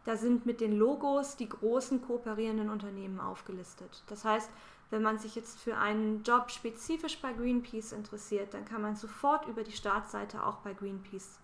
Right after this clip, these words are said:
gucken. Ähm, die ganzen aktuellen Praktikantenstellen beim W W F sind auf die Art und Weise hinterlegt oder auch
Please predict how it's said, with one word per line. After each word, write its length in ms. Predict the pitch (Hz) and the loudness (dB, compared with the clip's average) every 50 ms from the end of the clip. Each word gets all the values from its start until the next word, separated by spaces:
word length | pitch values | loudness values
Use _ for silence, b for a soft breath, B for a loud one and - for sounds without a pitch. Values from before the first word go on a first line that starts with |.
| - - | -16 -10
gucken. 380 | - 185 165 - - 185 - - B B B B B B B B B B - | -10 -10 -8 -10 -12 -14 -16 -16 B B B B B B B B B B -2
Ähm, 300 | 208 214 214 214 214 214 | 2 2 4 4 4 2
die 120 | 220 208 | 2 -2
ganzen 380 | 208 196 190 214 220 214 247 - | -2 -2 -2 -2 -2 -2 -2 0
aktuellen 680 | 208 220 214 - 220 214 - 196 196 202 202 208 208 | 0 0 0 -2 -4 -4 -2 -2 -2 -2 0 0 0
Praktikantenstellen 1000 | 208 254 269 269 - 262 - - - 185 185 185 - 196 196 - - 196 190 190 | 0 0 -2 -2 -2 -8 -6 -4 -6 -6 -6 -6 -8 -10 -10 -8 -8 -8 -8 -6
beim 180 | 190 190 190 190 | -6 -6 -4 -2
W 160 | 196 202 202 | -2 -2 -2
W 80 | 220 220 | -2 -4
F 220 | 226 - - - | -4 -6 -12 -14
sind 240 | - - - 190 196 | -14 -12 -12 -8 -8
auf 140 | 208 190 - | -8 -8 -6
die 160 | - 208 208 | -6 -6 -4
Art 160 | - 196 196 | -4 -4 -6
und 140 | 196 202 190 | -6 -6 -4
Weise 240 | 185 185 185 180 190 | -4 -4 -4 -4 -6
hinterlegt 640 | 190 190 - 190 185 180 185 190 196 196 196 - - | -8 -8 -8 -10 -10 -8 -6 -4 -4 -4 -6 -6 -4
oder 280 | - 233 233 233 226 233 | -4 -2 0 0 0 2
auch 180 | 214 214 208 | 0 0 -2